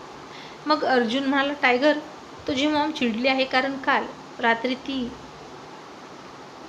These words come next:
खूप एक्साइट होऊन तुला भेटायला बेडरूममध्ये आली, तेव्हा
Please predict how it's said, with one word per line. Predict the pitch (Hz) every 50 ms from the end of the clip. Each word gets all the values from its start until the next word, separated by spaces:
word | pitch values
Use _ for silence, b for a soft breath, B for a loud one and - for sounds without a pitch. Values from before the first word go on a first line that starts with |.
| - - - - - - - - -
खूप | - 349 349 269
एक्साइट | 247 226 220 - - - 294 302 302 302
होऊन | 254 240 247 285 285
तुला | - 269 262
भेटायला | 254 262 262 226 220 240 254 262
बेडरूममध्ये | 247 240 240 208 233 254 262 262 254 262 285
आली, | 285 240 220 - - B B B B B B -
तेव्हा | 277 262 247 262